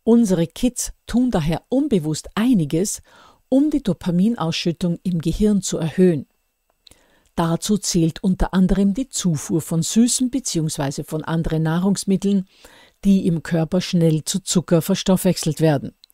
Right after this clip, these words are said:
Zum Beispiel Weißmehlprodukte, Chips oder Pommes, was dann eben zu einer erhöhten Dopaminausschüttung führt. Auch das Erleben und Ausprobieren von Neuem beziehungsweise Risikoreichem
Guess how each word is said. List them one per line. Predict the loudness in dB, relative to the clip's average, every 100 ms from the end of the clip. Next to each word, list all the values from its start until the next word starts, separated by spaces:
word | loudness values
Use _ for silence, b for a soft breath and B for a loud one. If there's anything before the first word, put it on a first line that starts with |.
| b b b b b
Zum | -2 2
Beispiel | 2 0 -4 -4 2
Weißmehlprodukte, | 4 4 2 0 0 -2 -2 -2 -4 -4 -4 -6
Chips | -4 -4 -4 -4
oder | -2 -2
Pommes, | -2 -4 -2 -4 -10 _ _ _ b b b
was | -2 -2 -2 -4
dann | -4
eben | -2 -4 -4
zu | -4
einer | -2 -2
erhöhten | 0 2 2 0 -2
Dopaminausschüttung | -2 0 0 2 0 -2 -4 -2 -2 0 0
führt. | 2 2 2 -4 _ _ _ _ _ _ _ _ _ _ _ b b b b b b
Auch | 2 2 2
das | -2 0
Erleben | 0 2 4 4 4 0
und | -2 -2
Ausprobieren | 2 2 2 -2 0 -2 -2
von | -2 2 4
Neuem | 4 4 2 -2 -10 -16
beziehungsweise | -10 -4 -4 -2 -2 -2 0 2
Risikoreichem | 2 2 0 -2 -2 0 0 0 -4